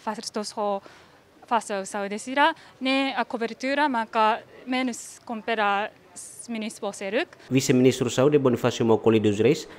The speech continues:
Speaker 2: agradece ao governo do Japão, também ao projeto, né, sei tulung inang no labarik sirene Saudi,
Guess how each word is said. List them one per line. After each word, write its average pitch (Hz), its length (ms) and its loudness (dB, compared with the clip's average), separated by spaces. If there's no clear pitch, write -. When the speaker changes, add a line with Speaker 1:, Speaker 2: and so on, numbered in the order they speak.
Speaker 2:
agradece 107 520 2
ao 123 100 6
governo 113 300 6
do 113 60 4
Japão, 110 400 2
também 107 220 6
ao 107 100 6
projeto, 110 480 4
né, 151 200 4
sei 117 200 2
tulung 147 360 2
inang 151 260 2
no 143 100 4
labarik 120 380 6
sirene 120 320 4
Saudi, 151 400 2